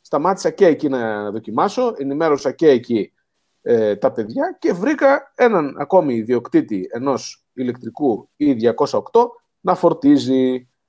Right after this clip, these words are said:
Οπότε και εκεί χρειάστηκε να περιμένω. Και μέχρι να περιμένω, μέχρι να τελειώσει ο άνθρωπος, λέω, "Κάτσε να βάλω να φορτίσω λίγο με A C".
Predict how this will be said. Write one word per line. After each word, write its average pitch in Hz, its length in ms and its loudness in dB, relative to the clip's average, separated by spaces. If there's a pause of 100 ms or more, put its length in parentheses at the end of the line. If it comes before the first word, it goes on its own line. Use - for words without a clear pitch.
(120)
Οπότε 151 400 2
και 190 120 -2
εκεί 170 200 -4
χρειάστηκε 147 560 0
να 120 120 0
περιμένω. 196 720 0 (960)
Και 247 360 2
μέχρι 208 260 0
να 170 140 2
περιμένω, 185 500 4
μέχρι 208 240 0
να 175 100 2
τελειώσει 175 380 2
ο 160 60 6
άνθρωπος, 233 560 0
λέω, 233 160 0
"Κάτσε 240 260 2
να 170 120 6
βάλω 208 200 4
να 196 100 0
φορτίσω 185 380 -6
λίγο 196 220 0
με 170 200 -4
A 156 80 0
C". 117 280 -10